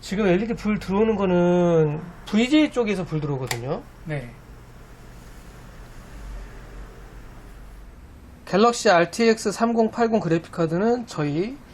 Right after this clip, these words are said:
Speaker 1: 다른 테스트용 보드에 장착을 해서 지금 작동이 되는지 확인을 했습니다. 어, 정상적으로 부팅되고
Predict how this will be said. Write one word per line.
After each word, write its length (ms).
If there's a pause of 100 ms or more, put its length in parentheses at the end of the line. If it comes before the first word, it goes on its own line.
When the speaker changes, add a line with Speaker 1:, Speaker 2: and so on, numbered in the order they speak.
(180)
Speaker 1:
다른 380
테스트용 520
보드에 300
장착을 440
해서 340 (380)
지금 640 (260)
작동이 380
되는지 680 (280)
확인을 380
했습니다. 500 (680)
어, 340
정상적으로 720 (1120)
부팅되고 640